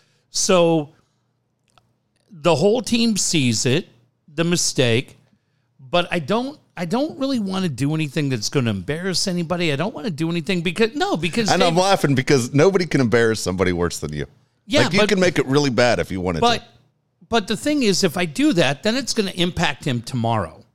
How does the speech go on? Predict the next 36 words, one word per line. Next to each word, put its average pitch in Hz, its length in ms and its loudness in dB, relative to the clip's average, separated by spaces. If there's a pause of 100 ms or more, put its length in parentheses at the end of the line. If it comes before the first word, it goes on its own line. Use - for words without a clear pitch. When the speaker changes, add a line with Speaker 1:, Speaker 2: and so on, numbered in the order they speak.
Speaker 2:
Yeah, 135 180 0
but 85 120 0
it - 40 4
Speaker 1:
And - 40 2
Speaker 2:
might - 60 4
Speaker 1:
then 220 120 4
Speaker 2:
keep 208 80 4
Speaker 1:
there's 185 120 4
Speaker 2:
the 117 40 6
Speaker 1:
a 123 40 6
Speaker 2:
other 127 120 2
Speaker 1:
bigger 226 140 2
Speaker 2:
guys, 95 180 2
Speaker 1:
chance. 107 400 -4
Speaker 2:
"Hey, 110 160 4
you, 92 240 -4
you 98 140 -4
guys 95 260 0
won't 92 260 -2
fuck 101 240 -2
off. 117 280 2
You 92 60 -4
just 101 140 -2
saw 107 200 4
how 95 140 2
I 85 100 2
embarrassed 95 440 0
the 190 60 -2
Speaker 1:
<laughs> 269 60 0
Speaker 2:
shit 131 200 4
out 110 80 6
of 101 40 2
Speaker 1:
Yeah, 98 80 0
Speaker 2:
this 151 160 2
guy." 214 80 2
Speaker 1:
no. 131 320 0